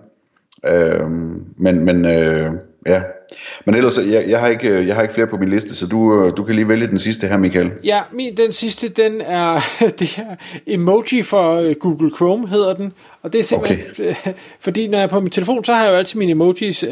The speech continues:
Speaker 2: handy, men det er ikke altid, at jeg, at, øh, altså, jeg har jo ikke emojis på mit tastatur, og, og det er ikke altid, jeg kan, kan lige finde dem, når jeg, når jeg er på LinkedIn eller ting og sager. Så jeg har simpelthen sådan en lille en, hvor jeg kan klikke, og så,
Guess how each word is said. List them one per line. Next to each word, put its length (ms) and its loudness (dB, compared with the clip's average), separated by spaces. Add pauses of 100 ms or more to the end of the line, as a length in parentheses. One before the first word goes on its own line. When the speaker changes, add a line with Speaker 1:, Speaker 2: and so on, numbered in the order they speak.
(100)
Speaker 2:
handy, 360 -2
men 200 -4
det 120 -2
er 40 0
ikke 160 -2
altid, 320 -2
at 100 0
jeg, 320 2
at, 280 0
øh, 220 -10 (200)
altså, 160 -4
jeg 100 4
har 40 2
jo 20 2
ikke 100 -2
emojis 360 0
på 140 -2
mit 120 -2
tastatur, 560 -2
og, 400 2
og 120 -2
det 80 -2
er 40 2
ikke 120 2
altid, 380 2
jeg 180 -2
kan, 200 0 (360)
kan 80 2
lige 100 2
finde 200 2
dem, 80 2
når 140 2
jeg, 280 4
når 100 0
jeg 40 2
er 80 -4
på 80 -4
LinkedIn 320 0
eller 140 0
ting 180 -6
og 60 -8
sager. 160 -2
Så 120 -4
jeg 80 0
har 100 2
simpelthen 280 -4
sådan 120 -4
en 20 -4
lille 180 0
en, 60 -4
hvor 100 0
jeg 100 0
kan 140 -6
klikke, 360 2
og 80 -4
så, 160 -2